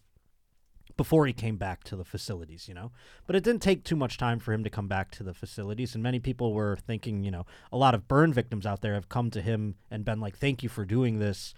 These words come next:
It made me feel less self-conscious, blah, blah, blah. It gave me the power, yada, yada, yada." And I think that gave him then less embarrassment. He felt good about what he had done. But before that, he was walking around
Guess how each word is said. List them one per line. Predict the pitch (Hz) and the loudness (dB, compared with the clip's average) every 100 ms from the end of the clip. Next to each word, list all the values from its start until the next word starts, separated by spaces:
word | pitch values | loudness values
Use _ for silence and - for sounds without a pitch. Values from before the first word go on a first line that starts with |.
| - - - - - | -18 -20 -20 -20 -6
It | 113 107 | -4 0
made | 117 101 | 0 2
me | 110 113 | 2 0
feel | - 110 110 | 2 2 2
less | 104 - | 0 -2
self-conscious, | 95 85 - 123 117 120 107 - | -6 -4 2 4 4 2 0 -2
blah, | 98 92 | -6 -4
blah, | 92 87 | -4 -4
blah. | 113 113 107 | 0 0 0
It | 101 | -2
gave | 104 98 87 | -4 -6 -6
me | 95 | -10
the | 82 | -10
power, | - - 104 101 95 95 92 | -12 -4 -2 -2 -2 -2 -4
yada, | 90 85 85 | -4 -6 -8
yada, | 85 82 80 | -8 -10 -10
yada." | 85 95 92 90 92 90 90 85 - - - - | -8 -4 -4 -4 -4 -4 -4 -6 -12 -20 -20 -4
And | 143 139 | 2 4
I | 127 | 4
think | 165 139 | 2 2
that | 123 | 2
gave | 127 110 - | 2 -2 -2
him | 117 104 | -2 -2
then | 104 95 90 110 | -4 -4 -8 -4
less | 104 - | -4 -4
embarrassment. | 92 87 80 - 95 - | -8 -8 -10 -12 -14 -10
He | 120 | -6
felt | 113 98 - | -4 -4 -4
good | 104 | -4
about | 90 90 92 | -4 -6 -8
what | 95 - | -10 -10
he | 92 | -12
had | 82 87 | -12 -8
done. | 90 80 - - - - - | -8 -10 -20 -20 -20 -14 0
But | - | 2
before | 170 - 277 247 | 4 12 12 12
that, | 131 | 8
he | 143 | 6
was | 139 123 | 4 4
walking | 170 - 147 | 6 6 4
around | 131 151 202 147 113 113 | 0 4 4 4 2 -2